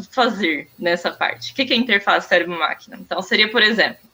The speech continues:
por meio da minha atividade cortical, eu consigo mover o cursor de um mouse, mover uma cadeira de rodas,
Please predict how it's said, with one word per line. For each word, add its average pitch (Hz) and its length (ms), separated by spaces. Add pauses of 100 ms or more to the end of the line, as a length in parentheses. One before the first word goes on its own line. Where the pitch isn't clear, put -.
(560)
por 226 100
meio 226 220
da 220 100
minha 226 140
atividade 190 560
cortical, 202 760
eu 233 160
consigo 214 880
mover 208 380
o 214 100
cursor 196 380
de 180 100
um 180 60
mouse, 208 760
mover 190 320
uma 185 160
cadeira 170 380
de 165 140
rodas, 196 960